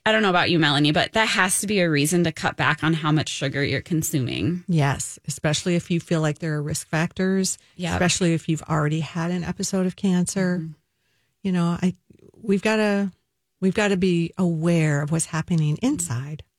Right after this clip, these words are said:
Speaker 1: Yeah.
Speaker 2: Yeah.
Speaker 1: And, you know, now you have the research that supports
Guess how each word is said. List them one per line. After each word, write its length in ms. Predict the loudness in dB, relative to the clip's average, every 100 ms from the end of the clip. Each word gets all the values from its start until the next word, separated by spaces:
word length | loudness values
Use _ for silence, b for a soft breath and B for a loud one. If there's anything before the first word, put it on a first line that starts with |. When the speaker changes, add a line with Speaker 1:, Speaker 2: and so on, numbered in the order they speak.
| _ _ _ _ _ -4
Speaker 1:
Yeah. 240 | -4 -4 -8 _ -4
Speaker 2:
Yeah. 220 | -2 -2 b b b b -2
Speaker 1:
And, 360 | 2 2 0 -4 _ _ _ _
you 80 | 0
know, 140 | 4 4
now 240 | 4 4
you 140 | 2
have 280 | 0 0 0
the 100 | -2
research 640 | 0 0 -2 -4 -4 -4 -4
that 280 | 0 0 -2
supports 880 | -10 -10 -2 0 0 -4 -12 -18